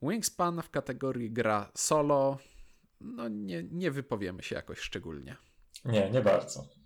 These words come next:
Speaker 1: O, to pewnie o następnej kategorii, czyli print and play, też nie powiesz?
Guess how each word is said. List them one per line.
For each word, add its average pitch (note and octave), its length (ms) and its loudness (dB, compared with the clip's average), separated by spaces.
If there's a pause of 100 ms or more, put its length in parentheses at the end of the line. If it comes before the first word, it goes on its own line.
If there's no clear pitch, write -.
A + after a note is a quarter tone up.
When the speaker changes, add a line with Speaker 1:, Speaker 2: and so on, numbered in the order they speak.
(540)
Speaker 1:
O, E3+ 140 2
to C3+ 120 -2
pewnie D#3+ 280 -2
o - 20 0
następnej D#3 440 -2
kategorii, C#3 460 -2
czyli C3 240 -8
print D#3 400 -4
and B2+ 220 -2
play, B2+ 360 0
też - 280 -2
nie B2+ 120 -4
powiesz? A2+ 460 -2